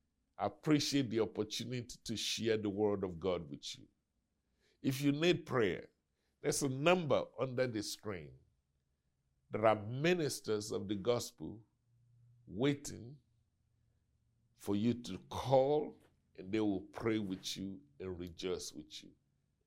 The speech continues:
I pray that God will continue to increase you more and more as we study the word of God.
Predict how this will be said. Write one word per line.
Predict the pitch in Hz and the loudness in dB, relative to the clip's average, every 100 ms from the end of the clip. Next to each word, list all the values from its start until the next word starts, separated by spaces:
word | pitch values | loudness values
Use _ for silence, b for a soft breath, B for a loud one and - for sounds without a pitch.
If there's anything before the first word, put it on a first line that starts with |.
| _ _ _ _ - | _ _ _ _ -10
I | 95 | -8
pray | - 139 | 0 2
that | 123 107 101 | 6 4 6
God | 131 127 | 6 6
will | 117 | 0
continue | - 110 101 - 120 120 | -2 -6 -6 -8 -4 -4
to | 117 101 | -4 -8
increase | 90 - - 127 113 - - | -8 -12 -10 -4 -4 -6 -10
you | 65 - _ - 92 | -14 -16 _ -20 -6
more | 101 107 107 - - | -2 0 0 -2 -6
and | 98 92 98 | -10 -8 -2
more | 107 85 80 85 - _ _ - | 0 0 -2 -8 -16 _ _ -10
as | 92 - | -8 -8
we | 85 | -10
study | 82 - 101 95 | -12 -2 0 0
the | 95 | -6
word | 85 87 87 82 | -4 -2 -4 -4
of | 73 | -10
God. | 71 71 | -12 -14